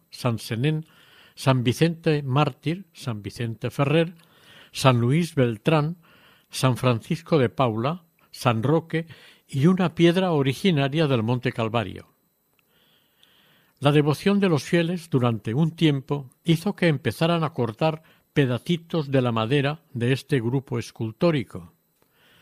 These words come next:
Estas incisiones acabaron abriendo un boquete en el banco y en el ropaje de la Virgen.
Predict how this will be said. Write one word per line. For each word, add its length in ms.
Estas 380
incisiones 760
acabaron 500
abriendo 640
un 240
boquete 540
en 200
el 180
banco 560
y 140
en 100
el 80
ropaje 500
de 120
la 80
Virgen. 520